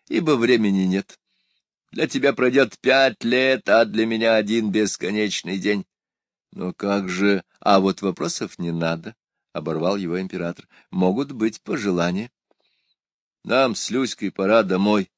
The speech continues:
сказал Егор, словно предыдущего разговора не было. А он у нас упрямый, — усмехнулся император.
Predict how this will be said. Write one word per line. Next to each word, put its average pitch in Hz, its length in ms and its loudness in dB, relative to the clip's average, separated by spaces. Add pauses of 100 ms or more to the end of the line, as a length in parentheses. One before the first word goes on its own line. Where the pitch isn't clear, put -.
(220)
сказал 87 380 -4
Егор, 85 400 0
словно 85 340 -4
предыдущего 85 640 -6
разговора 85 460 -4 (180)
не 82 180 -4
было. 80 220 -6 (720)
А 185 160 4
он 143 260 2
у 196 80 0
нас 151 320 0
упрямый, — 160 640 -2 (600)
усмехнулся 92 760 -6
император. 87 460 -6